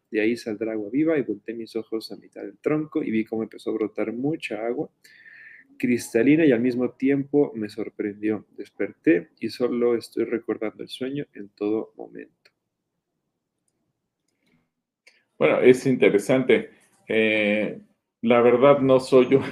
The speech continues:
Speaker 2: <laughs> un intérprete de sueños, no soy como José el soñador, pero, eh, vamos a orar para que el Señor te dé la revelación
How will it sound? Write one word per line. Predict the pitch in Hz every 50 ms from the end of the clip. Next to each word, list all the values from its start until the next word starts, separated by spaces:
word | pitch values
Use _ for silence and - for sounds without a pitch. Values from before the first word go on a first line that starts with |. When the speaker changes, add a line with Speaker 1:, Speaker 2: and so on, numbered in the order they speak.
| - - - _ _ _ _ _
Speaker 2:
<laughs> | 175 160 156 - _
un | - - 135 131 123
intérprete | 131 127 - - - 127 127 - - 120 113 - 107
de | 101 104 104
sueños, | 101 - 113 117 123 123 120 - - _ _ _ _ _ _ _ _ _ _
no | 135 120 117 117
soy | 117 - 123 117 117 117
como | - 117 104 95 95 -
José | - 107 95 - - 110
el | 110 107
soñador, | 104 - - 98 95 92 90 85 107 113 113 - - _ _ _ - _ _ _ _ _ _
pero, | 131 135 135 135 143 147 147 147 147 - - _ _ _ _ _ _ _ _
eh, | - 117 113 107 101
vamos | 95 107 104 - - -
a | 104
orar | 95 95 101 -
para | - 101 92 92
que | - 98
el | 95
Señor | - - 92 92 98 104 107 107
te | - 95 90
dé | 90 101 107
la | 104 101 95
revelación | - - 90 90 - - - 87 85 - - - 117 113 107 107 113 113 -